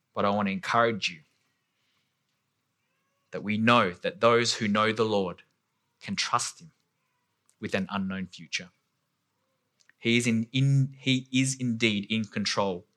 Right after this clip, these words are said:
and his purpose will prevail. So let's enjoy him for who he is and who he's called us to be. "The Lord is my light and my salvation. Whom shall I fear? The Lord is the stronghold of my life.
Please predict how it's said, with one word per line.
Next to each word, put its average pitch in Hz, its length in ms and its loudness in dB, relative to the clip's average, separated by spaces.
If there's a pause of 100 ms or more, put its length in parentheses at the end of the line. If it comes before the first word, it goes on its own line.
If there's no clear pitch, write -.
and 98 140 -14
his 101 140 -14
purpose - 580 -6
will 90 280 -8
prevail. 87 440 -8 (1120)
So - 180 -4
let's 113 220 2
enjoy 117 480 2
him 101 300 -4
for 95 260 -6
who 120 160 0
he 113 360 -2
is - 360 -12 (480)
and 95 160 -10
who 104 100 -8
he's 98 200 -8
called 92 240 -4
us 90 180 -8
to 95 100 -6
be. 85 200 -12 (1600)
"The 98 80 -6
Lord 120 460 4
is 127 160 -4
my 127 160 4
light 110 320 2 (180)
and 113 140 -4
my 107 160 -2
salvation. 92 760 -2 (440)
Whom 123 240 0
shall 110 260 2
I 107 100 0
fear? 95 460 -8 (560)
The 101 80 -4
Lord 110 420 2
is 113 140 -8
the 107 80 -4
stronghold 101 640 -2
of 98 160 -8
my 101 160 -4
life. 90 520 -6